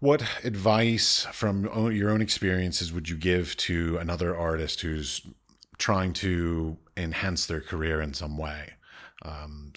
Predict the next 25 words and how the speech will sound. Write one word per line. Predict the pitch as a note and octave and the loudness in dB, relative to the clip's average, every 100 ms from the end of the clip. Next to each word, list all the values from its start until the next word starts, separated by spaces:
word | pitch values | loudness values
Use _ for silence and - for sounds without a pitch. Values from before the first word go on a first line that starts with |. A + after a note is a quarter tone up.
| - G2 - | -16 -14 -6
either | G#2+ F#2 F2+ F2 | -2 0 2 0
a | F2 E2+ | -2 -4
story | - F2 E2 | -2 0 0
of | D#2 | -2
a | |
failure, | D#2+ - G#2+ A#2 A#2+ A#2+ | -4 2 4 4 4 2
something | - E2 D#2+ | 0 -2 -4
you | D#2+ | -4
did | D2+ | -4
wrong, | D#2+ F#2 F#2+ F#2 F#2 | 0 2 2 0 -2
and | E2+ | -2
you | D#2+ D2+ | -2 -4
encourage | D2 - D#2+ D#2 | -6 -2 -2 -4
them | D2 | -6
to | D2+ | -8
avoid | C#2+ F2+ A2+ A#2 | -4 2 2 2
something, | G#2+ B2+ A#2+ B2 A#2+ | 0 0 -2 -2 -2
or | F2 E2+ | -2 -4
something, | F2 D#2+ E2 - - - | -4 -4 -4 -6 -12 -12
some | D#2+ D2+ | -8 -8
success | C#2 - F#2+ F2 - - | -6 0 2 2 2 -4
that | D#2+ - | -6 -8
you | D2+ | -8
believe | D#2+ D#2 D2 C#2+ | -6 -6 -6 -8
might | D2+ D2 | -8 -8